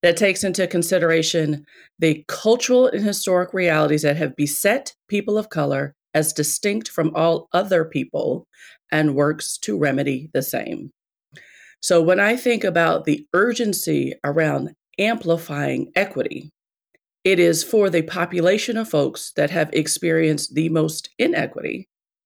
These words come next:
in this country. And the po-, same population of folks for whom the consequences of continued inequity are most dire,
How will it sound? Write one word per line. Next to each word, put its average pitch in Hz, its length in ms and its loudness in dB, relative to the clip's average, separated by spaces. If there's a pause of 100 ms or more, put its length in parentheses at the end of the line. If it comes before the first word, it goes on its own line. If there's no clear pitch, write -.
(600)
in 160 220 4
this 156 180 0
country. - 500 -6 (920)
And 175 420 4 (100)
the 160 260 2
po-, 190 220 -2
same 233 260 2
population 170 560 0
of 151 120 -2
folks 147 280 0
for 170 160 2
whom 160 400 0
the 156 120 2
consequences 170 1200 -2
of 151 200 2
continued 175 800 0
inequity 135 640 -4 (200)
are 170 100 6
most 156 420 0
dire, - 460 -2